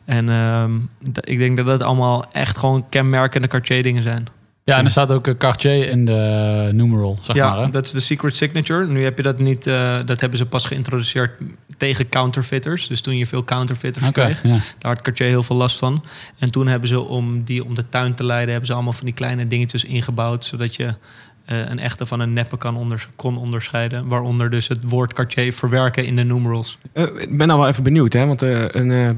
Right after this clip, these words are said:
Speaker 3: bekende van de, de show... die, eh, stond op het punt om een, eh, Santos te kopen.
Speaker 1: Mhm.
Speaker 3: Nieuw. Eh, en die had hem even omgehad en die, eh, uiteindelijk heeft, is het afgeketst omdat hij zegt: "Het is zo'n krasse magneet."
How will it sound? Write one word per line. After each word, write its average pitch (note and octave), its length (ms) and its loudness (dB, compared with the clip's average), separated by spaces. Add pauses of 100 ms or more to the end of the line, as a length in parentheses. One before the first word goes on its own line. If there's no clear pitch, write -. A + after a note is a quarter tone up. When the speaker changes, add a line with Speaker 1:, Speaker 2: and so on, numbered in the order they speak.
(260)
Speaker 3:
bekende B2+ 400 0
van A#2+ 200 0
de, A#2+ 340 2
de A2 80 0
show... B2+ 340 2
die, A#2 380 4
eh, F2 100 0
stond B2+ 240 0
op A#2 60 -4
het A#2 100 -2
punt A#2+ 220 0
om A#2 120 2
een, A#2 140 2
eh, A2+ 100 2
Santos A#2 400 0
te G#2 80 -2
kopen. - 380 -2 (160)
Speaker 1:
Mhm. C3+ 280 2
Speaker 3:
Nieuw. G#2+ 280 4 (640)
Eh, A2+ 560 2
en A2+ 100 2
die A2+ 120 4
had A#2 100 2
hem A#2 100 0
even G#2+ 140 0
omgehad B2+ 280 2
en A#2+ 100 0
die, A#2 260 0
eh, B2 200 -2 (400)
uiteindelijk B2+ 500 2
heeft, - 120 -2
is A#2+ 80 0
het B2 160 -2
afgeketst - 560 0
omdat A#2 140 2
hij A2 100 2
zegt: A#2 140 2
"Het A#2 120 -2
is A2+ 160 2
zo'n B2+ 340 2 (300)
krasse A#2+ 400 0
magneet." A2 580 0